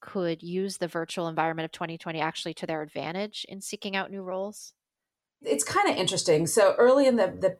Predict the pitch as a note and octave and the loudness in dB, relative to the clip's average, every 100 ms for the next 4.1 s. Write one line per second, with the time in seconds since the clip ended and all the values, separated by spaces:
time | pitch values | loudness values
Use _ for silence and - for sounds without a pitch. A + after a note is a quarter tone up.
0 | _ - F#3+ F3 F3+ F3 D#3+ - F3+ F#3+ | _ -4 -2 2 2 2 2 2 2 2
1 | F3 F#3 F#3 E3 - F3 E3 D#3+ F#3+ A3+ | 0 -2 2 2 2 2 2 2 2 0
2 | - F#3+ G3 F3+ A3+ D3 D3 D#3 D#3+ D3 | 2 2 4 4 4 4 2 2 2 0
3 | D#3 D3 - D#3+ D#3 D3+ - D3 D3+ D3 | 0 0 -2 -2 -2 -4 -6 -2 4 4
4 | C#3+ | 4